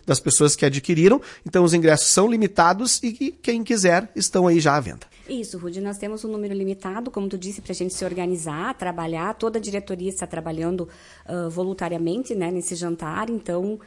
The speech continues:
Speaker 2: vai ser uma, um jantar bem bacana, como todos os outros, com uma qualidade excelente, como sempre,
Speaker 1: Sim.
Speaker 2: tá? E, e agradeço novamente à comunidade pela participação, pelo auxílio que sempre nos dá.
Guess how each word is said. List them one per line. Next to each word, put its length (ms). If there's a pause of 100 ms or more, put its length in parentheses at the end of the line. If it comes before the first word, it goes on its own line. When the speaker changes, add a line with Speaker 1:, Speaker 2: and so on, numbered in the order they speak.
(220)
Speaker 2:
vai 220
ser 200
uma, 320 (260)
um 100
jantar 280
bem 160
bacana, 440
como 240
todos 320
os 140
outros, 440
com 160
uma 140
qualidade 720 (240)
excelente, 640
como 320
sempre, 500
Speaker 1:
Sim. 240
Speaker 2:
tá? 300 (240)
E, 100 (220)
e 420
agradeço 600
novamente 800
à 420
comunidade 760 (320)
pela 220
participação, 880
pelo 280
auxílio 480
que 100
sempre 380
nos 160
dá. 180